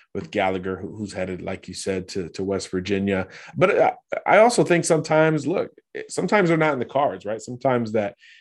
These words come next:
that the kid is, has his own philosophy and, and Pitt doesn't fit all of those things to a certain degree, you know, you know, for better or worse.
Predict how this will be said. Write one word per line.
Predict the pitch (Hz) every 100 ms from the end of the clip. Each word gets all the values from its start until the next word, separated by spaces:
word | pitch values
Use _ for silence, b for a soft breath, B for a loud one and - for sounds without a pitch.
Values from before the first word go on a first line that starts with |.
| B
that | 107 85
the | 107
kid | - 123
is, | 113 104 92 -
has | 107 104 92 90 - _ -
his | 117 110
own | 107 120 117
philosophy | 107 117 117 123 - 131 139 156
and, | 139 104
and | 104 107 95 92 _
Pitt | 147 147
doesn't | 131 127 113
fit | 202 202
all | - 113 113
of | 104
those | 107 98 -
things | 120 113 107 107 b b b _
to | - 127
a |
certain | - 127 110
degree, | 107 95 110 113
you | 110 107
know, | 107 104 101 -
you |
know, | 101 95 90 _ _ _ -
for | 120
better | 113 110 101
or | 92
worse. | 92 120 104 - -